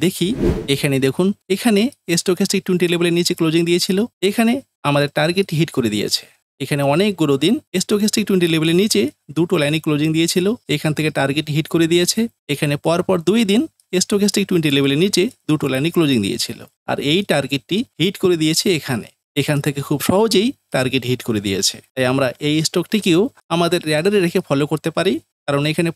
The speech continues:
পরপর দুই দিন স্টকিস্টিক টোয়েন্টি লেভেলের নিচে দুটো লাইনই দাঁড়িয়ে আছে। যে স্টকটি হয়তো আগামী দিনে এখান থেকে একটা আপ মুভ দিতে পারে, আর যদি আপ মুভ দিয়েই দেয়, তো আমাদের ফাইভ পার্সেন্ট টার্গেটটি হিট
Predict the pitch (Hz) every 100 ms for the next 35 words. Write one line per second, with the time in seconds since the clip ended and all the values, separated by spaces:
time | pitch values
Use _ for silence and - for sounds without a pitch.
0 | 170 196 226 208 175 208 233 190 285 -
1 | 190 190 208 202 - 196 185 156 143 135
2 | 135 147 208 - 262 - _ 165 160 131
3 | 120 175 185 151 104 - - - - _
4 | - 139 147 - 160 170 175 180 190 185
5 | 156 196 226 220 180 196 370 _ _ 180
6 | - 202 196 - 240 180 151 139 135 147
7 | 160 151 165 170 262 _ - 135 135 135
8 | 139 139 147 139 170 226 220 147 202 -
9 | _ 143 139 135 143 - 190 208 190 175
10 | 139 123 131 - 180 165